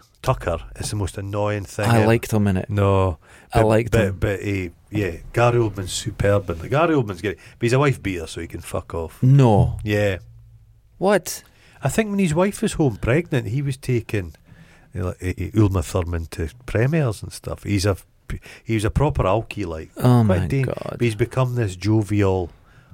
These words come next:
Speaker 1: old geezer now. Can
Speaker 2: Oh,
Speaker 1: just,
Speaker 2: nah.
Speaker 1: he prints and he, he,
Speaker 2: I
Speaker 1: he,
Speaker 2: think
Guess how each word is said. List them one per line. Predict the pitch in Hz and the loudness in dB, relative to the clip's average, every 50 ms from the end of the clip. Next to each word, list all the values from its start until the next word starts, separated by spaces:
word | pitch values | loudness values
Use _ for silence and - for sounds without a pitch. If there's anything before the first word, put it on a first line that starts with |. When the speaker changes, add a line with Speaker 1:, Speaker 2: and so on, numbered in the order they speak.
| - - - | -20 -10 -4
Speaker 1:
old | 104 101 95 - - | 0 0 0 0 -2
geezer | - 98 104 101 - 107 92 90 | -6 -8 -8 -6 -4 -6 -6 -4
now. | 87 85 80 78 76 76 - | -6 -6 -8 -8 -10 -12 -12
Can | - - 95 | -10 -6 -4
Speaker 2:
Oh, | 104 - - 82 | -4 -4 -4 -6
Speaker 1:
just, | - - - 92 | -8 -6 -6 -6
Speaker 2:
nah. | 80 67 67 71 73 67 67 90 | -4 -4 -4 -4 -4 -4 -6 -8
Speaker 1:
he | - - | -8 -8
prints | - - - 113 95 85 - - - - | -4 -2 -2 -2 -2 -4 -6 -12 -14 -10
and | 95 92 | -6 -4
he, | 92 87 | -4 -4
he, | - - 107 | -2 2 2
Speaker 2:
I | 127 | 2
Speaker 1:
he, | 123 - | 4 4
Speaker 2:
think | - 160 165 180 165 - - | 4 4 2 2 0 -4 -10